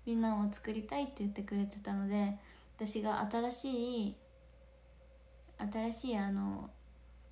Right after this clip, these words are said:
チーク菓子見つけとくねって言ったじゃん。みんなと作ろうと思って、こん-、これみんなも、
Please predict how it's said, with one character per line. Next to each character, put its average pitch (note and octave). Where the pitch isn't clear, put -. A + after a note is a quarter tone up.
チ -
ー G#3+
ク A3
菓 G#3
子 G3+
見 G3+
つ -
け C4
と F4+
く D#4
ね D4+
っ D#4+
て -
言 G#3
っ G3+
た G#3+
じ G#3
ゃ -
ん。 -
み A#3+
ん B3
な A#3+
と G#3+
作 -
ろ D4+
う -
と -
思 G#3
っ A3
て、 -
こ A#3
ん-、 G#3+
こ -
れ A3
み A3+
ん A3+
な A3+
も、 A3